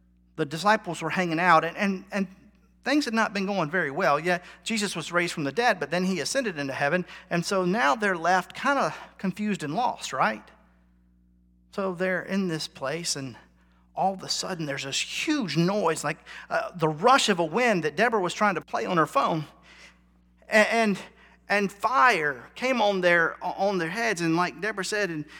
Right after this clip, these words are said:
it didn't Michael Jackson, and nobody lit on fire, you know? And, and it was great.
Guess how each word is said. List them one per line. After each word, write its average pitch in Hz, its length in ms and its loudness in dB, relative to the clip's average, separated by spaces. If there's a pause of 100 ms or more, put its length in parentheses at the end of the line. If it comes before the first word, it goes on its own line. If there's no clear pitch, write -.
it 180 100 -8
didn't 208 260 2
Michael 208 300 4
Jackson, 202 480 2
and 156 100 4
nobody 202 380 -2
lit 226 160 0
on 208 160 0
fire, 185 560 0
you 156 100 -4
know? 240 340 0 (320)
And, 208 220 2
and 220 160 0
it 220 100 2
was 214 200 -4
great. 180 680 -4